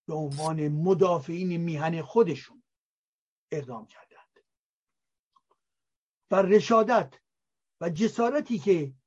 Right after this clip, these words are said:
نیروهای اوکراینی از خود نشون دادن عملاً یک درس بزرگی برای ملت‌های دیگر شد، از جملة ملت ما.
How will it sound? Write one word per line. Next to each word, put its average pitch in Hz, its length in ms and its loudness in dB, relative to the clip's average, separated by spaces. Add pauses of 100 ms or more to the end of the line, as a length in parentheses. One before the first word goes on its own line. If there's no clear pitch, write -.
(140)
نیروهای 165 840 -2 (640)
اوکراینی 202 480 4
از 180 180 -4
خود 151 180 -8
نشون 147 240 -8
دادن 151 460 -4 (340)
عملاً 165 400 -4
یک 175 300 -2
درس 180 320 -6 (140)
بزرگی 196 680 2 (520)
برای 185 540 0 (380)
ملت‌های 240 580 -2
دیگر 147 220 -4
شد، 139 260 -10
از 302 160 2
جملة 320 260 0
ملت 302 360 -6
ما. - 340 -6